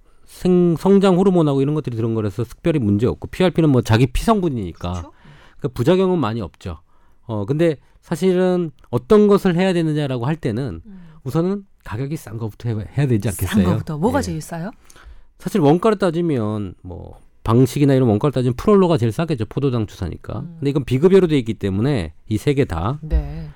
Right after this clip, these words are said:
Speaker 1: 그리고 피알피는 우리나라에서 못하게 돼 있어요.
Speaker 2: 어, 그래요?
Speaker 1: 해외에는 많이 하는데 우리 운동선수들이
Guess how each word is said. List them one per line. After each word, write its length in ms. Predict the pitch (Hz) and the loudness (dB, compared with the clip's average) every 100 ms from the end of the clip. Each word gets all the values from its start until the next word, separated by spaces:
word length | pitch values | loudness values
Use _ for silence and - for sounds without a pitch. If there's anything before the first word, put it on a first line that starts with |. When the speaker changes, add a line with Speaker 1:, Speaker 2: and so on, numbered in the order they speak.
| - - | -20 -6
Speaker 1:
그리고 320 | - 139 139 135 | -2 0 0 -2
피알피는 460 | - 208 202 196 156 | 0 0 0 0 2
우리나라에서 360 | 139 156 143 123 | 2 2 0 2
못하게 360 | 117 - 226 | 2 4 2
돼 60 | 156 | 2
있어요. 460 | 98 - 82 78 76 _ - - - | -2 -4 -8 -8 -14 _ -20 -20 -6
Speaker 2:
어, 180 | 240 277 - - | -2 -2 -6 -12
그래요? 400 | 226 220 254 277 - | -8 -6 -6 -8 -6
Speaker 1:
해외에는 300 | 160 165 151 | -2 0 0
많이 220 | 117 95 | -2 -6
하는데 220 | 107 101 104 | -8 -8 -4
우리 140 | 131 | 0
운동선수들이 680 | 143 165 185 180 165 175 | 4 4 4 2 -2 -4